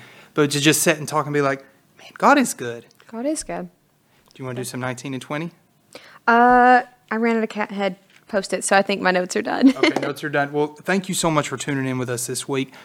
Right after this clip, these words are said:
Speaker 1: Please take a moment to like this and share this. Uh, powerful, powerful Word of God that we are just blessed to be able to study.
Speaker 2: Mm-hmm.
Speaker 1: Also, Bible course. Uh,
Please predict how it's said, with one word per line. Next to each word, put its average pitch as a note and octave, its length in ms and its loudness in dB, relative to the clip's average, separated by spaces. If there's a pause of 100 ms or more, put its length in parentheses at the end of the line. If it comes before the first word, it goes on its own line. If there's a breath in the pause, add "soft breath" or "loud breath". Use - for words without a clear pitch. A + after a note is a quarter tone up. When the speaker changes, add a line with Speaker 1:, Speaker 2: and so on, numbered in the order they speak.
Speaker 1:
Please G3+ 280 -2
take F3 200 -4
a C#3+ 60 -4
moment C3+ 320 -2
to - 100 -8
like B2 340 -6
this C3+ 240 -8
and B2 160 -10
share B2+ 300 -4
this. C3+ 400 -2 (240 loud breath)
Uh, B2 300 -2 (320)
powerful, E3+ 580 0
powerful B2+ 440 -4
Word B2 200 -4
of A#2 60 -8
God A#2 240 -2
that B2 40 -10
we B2 120 -4
are A#2+ 180 -4 (240)
just C#3+ 300 -4 (580)
blessed C#3+ 360 2
to C#3 60 -14
be B2+ 120 -8
able B2 180 -12
to A#2+ 60 -12
study. - 420 -18 (320 loud breath)
Speaker 2:
Mm-hmm. - 220 -14
Speaker 1:
Also, E3+ 640 2 (120)
Bible G3 320 0
course. D#3 520 2 (380 soft breath)
Uh, B2 560 0